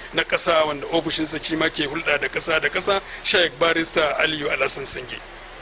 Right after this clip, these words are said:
Alaikum salam. Can gefensa kuma akwai sakatare mai lura da tsare-tsare, shirye-shirye a ofishin malam, wato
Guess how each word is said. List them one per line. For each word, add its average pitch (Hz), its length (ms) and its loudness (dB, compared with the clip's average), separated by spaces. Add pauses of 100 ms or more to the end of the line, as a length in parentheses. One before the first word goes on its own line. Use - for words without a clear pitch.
(1500)
Alaikum 131 400 -6
salam. 127 200 -2
Can 214 300 2
gefensa 214 420 2
kuma 208 300 2
akwai 220 480 2
sakatare 208 640 4
mai 165 180 4
lura 175 420 4
da 165 100 -4
tsare-tsare, 151 640 2
shirye-shirye 160 480 0
a 165 40 2 (100)
ofishin 151 380 -2
malam, 175 340 2 (380)
wato 147 560 0